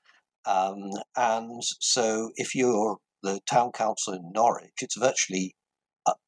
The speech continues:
impossible to use print. Uh, on the other hand, in the Netherlands, as Arthur's made clear in his, uh, splendid book on state communication, there's over a hundred different agencies which at what,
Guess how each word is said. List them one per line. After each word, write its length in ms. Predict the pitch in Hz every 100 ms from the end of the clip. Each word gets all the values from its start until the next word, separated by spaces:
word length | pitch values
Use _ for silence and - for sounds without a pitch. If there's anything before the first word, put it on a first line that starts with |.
| -
impossible 680 | - - 202 - - _ -
to 100 | 104
use 500 | 85 82 - - - -
print. 460 | - - - - - _ _ - - _ _ -
Uh, 120 | 110 -
on 180 | 135 139
the 80 | 135
other 160 | 180
hand, 260 | 135 120 117
in 120 | 95
the 80 | 98
Netherlands, 960 | 110 190 180 - - - - - - - -
as 200 | 107 -
Arthur's 440 | - 110 - 98 -
made 240 | 90 85
clear 280 | - 92 82
in 100 | 85
his, 380 | 92 85 - - _ _ _ -
uh, 340 | 92 85 82 -
splendid 420 | - - 98 87 -
book 240 | 156 170
on 180 | 98 82
state 320 | - - 73 -
communication, 640 | - - - - 65 - 85
there's 160 | 123
over 240 | 156 175 170
a 60 |
hundred 560 | - - 185 185 147 131
different 360 | - 139 - 123
agencies 880 | 120 170 147 - - - - - -
which 180 | - -
at 80 | - -
what, 200 | 110